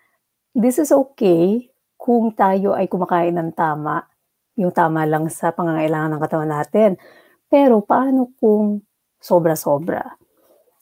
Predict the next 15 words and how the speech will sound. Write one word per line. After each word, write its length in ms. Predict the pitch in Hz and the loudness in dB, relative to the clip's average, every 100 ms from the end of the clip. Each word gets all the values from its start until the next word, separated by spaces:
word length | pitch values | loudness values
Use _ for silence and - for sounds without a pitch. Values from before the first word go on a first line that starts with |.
| _ | _
Kung 320 | 247 233 226 | 2 4 4
napapasobra 800 | 220 214 302 320 277 262 214 233 | 0 -2 -2 -2 -2 0 0 -2
yung 160 | 220 214 | -2 -2
kinakain 560 | 208 190 180 170 180 180 | -4 -2 -2 0 0 -2
natin 640 | 214 220 208 202 196 196 - _ _ | -4 -2 -2 0 -2 -4 -10 _ _
compared 480 | 196 185 208 220 202 | -6 -4 -2 -2 -2
sa 240 | - - | 0 0
ating 240 | 190 208 190 | 0 -2 0
ginagastos, 1120 | 180 175 160 190 214 - 160 - - - - _ _ _ | 0 0 0 0 -2 -2 -2 -2 -10 -16 -18 _ _ _
right? 320 | 196 160 208 240 | 0 2 0 0
So, 160 | 170 | 0
daming 300 | 165 175 180 | 2 2 2
pumapasok 720 | 175 175 175 160 156 - - 190 | 0 0 2 0 2 -2 0 -2
na 80 | 175 | -2
enerhiya. 800 | 175 175 185 175 196 214 143 | 0 0 2 2 2 2 -2